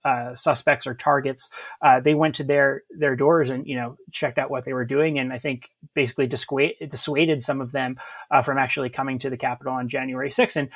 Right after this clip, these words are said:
of course, they did arrest Enrique Tarrio, uh, right before the January sixth attack, as soon as he sort of landed,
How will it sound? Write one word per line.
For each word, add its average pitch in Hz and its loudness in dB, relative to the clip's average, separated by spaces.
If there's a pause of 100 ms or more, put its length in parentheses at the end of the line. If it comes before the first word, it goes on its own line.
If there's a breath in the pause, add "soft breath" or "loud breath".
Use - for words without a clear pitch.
(180 loud breath)
of 143 -2
course, 160 4
they 147 2
did 151 0 (220)
arrest 143 4
Enrique 147 0
Tarrio, 139 2
uh, 131 0
right 135 -2
before 131 -4
the 123 -4
January 123 -4
sixth 135 -8
attack, 151 4
as 120 -4
soon 131 -6
as 127 -6
he 127 -8
sort 127 -6
of 123 -10
landed, 127 -4